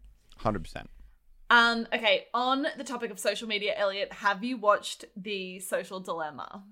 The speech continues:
Speaker 1: No, I haven't. It kept pop-, I literally, when you said you wanted to talk about it today, I was like,
Speaker 2: <laughs>
Speaker 1: "Oh, that's that thing that literally is permanently now at the top of my Netflix suggested, and it won't go away."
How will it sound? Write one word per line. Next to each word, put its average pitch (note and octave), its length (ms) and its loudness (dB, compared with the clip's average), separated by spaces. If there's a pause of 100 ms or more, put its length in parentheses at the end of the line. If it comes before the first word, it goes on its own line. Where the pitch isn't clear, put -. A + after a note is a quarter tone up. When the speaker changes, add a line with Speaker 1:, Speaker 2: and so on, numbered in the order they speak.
(120)
Speaker 1:
No, A3 400 10
I D3 120 8
haven't. F#3+ 460 8
It C#3 160 -2
kept - 280 2
pop-, G3 200 8
I F3 180 8
literally, F#3 420 6
when D#3 180 0
you F3 140 -4
said F#3+ 240 0
you F#3 80 4
wanted E3+ 200 0
to - 80 -6
talk D#3+ 260 0
about B2 280 6
it A2+ 180 0 (280)
today, C#3+ 340 6
I G2 120 4
was C3+ 140 2
like, D3 140 2
Speaker 2:
<laughs> - 40 -4
Speaker 1:
"Oh, G#3 360 10 (240)
that's F#3 200 6
that - 220 4
thing D#3+ 520 6
that C#3 140 6
literally C#3+ 760 2
is B2+ 240 0
permanently B2+ 720 2
now A#2 260 4
at G2+ 80 0
the A2+ 60 -2
top - 220 -4
of A2 80 -4
my G#2 100 -2
Netflix G#2 380 -2
suggested, F#2 500 -2
and F#2 100 -2
it G2+ 120 -6
won't G#2+ 280 -2
go A2 200 0
away." G#2+ 380 2